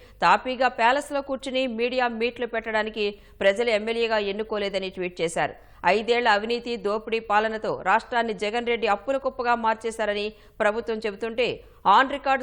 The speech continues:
సమాధానం ఇచ్చుకునే బాధ్యత లేదా అని నిలదీశారు. ప్రజలకు అన్యాయం జరిగితే అధికార పక్షాన్ని floor of the house-లో ప్రశ్నించే బాధ్యత లేదా అని షర్మిల ప్రశ్నలు సంధించారు.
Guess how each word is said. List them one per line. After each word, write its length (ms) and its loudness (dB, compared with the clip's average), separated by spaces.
సమాధానం 540 0
ఇచ్చుకునే 280 -4
బాధ్యత 300 0
లేదా 260 0
అని 220 -2
నిలదీశారు. 540 -2
ప్రజలకు 380 0
అన్యాయం 440 2
జరిగితే 300 0
అధికార 280 0
పక్షాన్ని 460 0
floor 300 6
of 120 2
the 160 0
house-లో 360 0
ప్రశ్నించే 400 -6
బాధ్యత 320 0
లేదా 260 0
అని 160 -2
షర్మిల 360 -2
ప్రశ్నలు 460 -6
సంధించారు. 500 -4